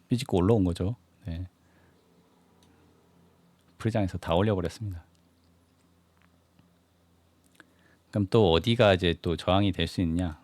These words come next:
음, 여기까지는 올라올 수 있다. 어, 만약에 이렇게 상승 시작하면, 그쵸? 그 이제 우리의 목표는 여기겠죠. 네, 빨리 장악하는 거. 근데, 아, 저게 오르려면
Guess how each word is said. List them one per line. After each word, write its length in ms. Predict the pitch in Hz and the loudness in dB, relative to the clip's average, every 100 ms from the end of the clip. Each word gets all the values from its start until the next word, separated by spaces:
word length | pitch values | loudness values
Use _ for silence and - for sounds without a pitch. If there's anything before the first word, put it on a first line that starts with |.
| - | -12
음, 160 | 78 | -4
여기까지는 460 | 90 104 117 120 98 | 0 2 2 2 2
올라올 300 | 90 110 80 | 2 2 0
수 140 | - | -2
있다. 360 | 82 - 78 82 _ _ _ _ _ _ | -6 -6 -8 -10 _ _ _ _ _ _
어, 200 | - 87 82 87 | -14 -12 -12 -6
만약에 260 | 92 90 | -2 0
이렇게 220 | 85 82 | -2 -6
상승 420 | - 123 135 135 127 | -4 0 2 2 2
시작하면, 600 | - 104 - 117 87 110 _ | 0 -2 -2 -6 -6 -10 _
그쵸? 320 | - - 123 - _ _ _ _ _ _ _ _ _ _ - | -18 -12 -12 -12 _ _ _ _ _ _ _ _ _ _ -20
그 180 | - 95 | -8 -6
이제 160 | 87 95 | -4 -4
우리의 280 | 95 104 | 0 2
목표는 440 | 85 80 - 95 82 | 2 -2 -2 -2 0
여기겠죠. 480 | 85 92 90 - 92 - - | -2 -2 -6 -8 -16 -16 -12
네, 280 | 85 80 - - | -10 -10 -12 -6
빨리 220 | 98 92 | -4 -4
장악하는 540 | - 90 90 95 82 | -4 -4 -4 -6 -10
거. 60 | 80 | -6
근데, 340 | 110 107 90 - - - - _ _ _ _ _ | 0 2 2 0 -12 -20 -20 _ _ _ _ _
아, 360 | - 98 95 92 | -6 -4 -2 -4
저게 220 | - - | -6 0
오르려면 680 | 113 135 151 135 123 135 87 | 2 2 2 2 2 2 0